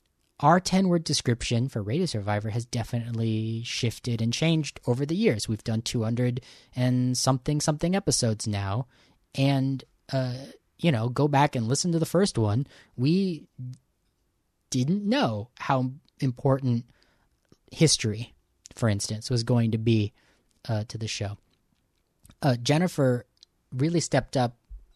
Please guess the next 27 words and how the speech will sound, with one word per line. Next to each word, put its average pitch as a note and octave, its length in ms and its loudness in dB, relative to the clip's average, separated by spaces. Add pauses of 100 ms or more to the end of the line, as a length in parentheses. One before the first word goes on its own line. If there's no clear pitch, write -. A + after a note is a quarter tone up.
(120)
her C#3 120 -2
contribution C3 580 0
as A2+ 140 0
a - 40 -8
producer D3+ 440 0
to B2 120 -2
the A2+ 80 2
program, A2 640 0 (560)
uh, A2 180 -4
a G#2 60 -10
couple B2 280 2
of B2 60 0
years B3+ 240 0
ago G#2+ 420 -2 (320)
and B2 400 0 (300)
really G3+ 440 2
grew C#3+ 420 0
Radio C3 280 2
Survivor's, A#2 880 -2 (240)
uh, A2 260 -6 (160)
focus - 580 0 (180)
on, B2 280 -2
like, A#2+ 180 -4
in B2 80 0
an A#2 140 2
academic C3 800 0 (640)
way, G#2+ 520 2